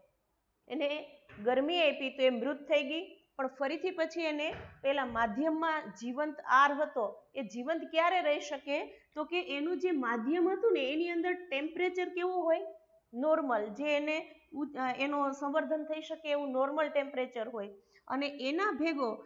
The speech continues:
અહીંયા પેલા એસને તોડી નાખ્યો, ગરમ કરી અને તોડી નાખ્યો, બરાબર? ગરમી આપી અહીંયા. હવે એ મૃત થઈ ગયો,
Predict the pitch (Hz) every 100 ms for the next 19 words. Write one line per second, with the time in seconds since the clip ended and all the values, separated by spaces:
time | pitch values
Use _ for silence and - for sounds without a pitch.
0 | - - 285 349 359 349 320 311 311 -
1 | 262 359 - 320 320 302 302 285 262 247
2 | 240 220 214 254 269 277 285 277 269 269
3 | 269 262 226 208 202 208 214 269 294 294
4 | 240 277 277 240 - 220 220 214 202 196
5 | _ _ _ _ _ 226 302 320 302 311
6 | 247 311 302 320 339 277 330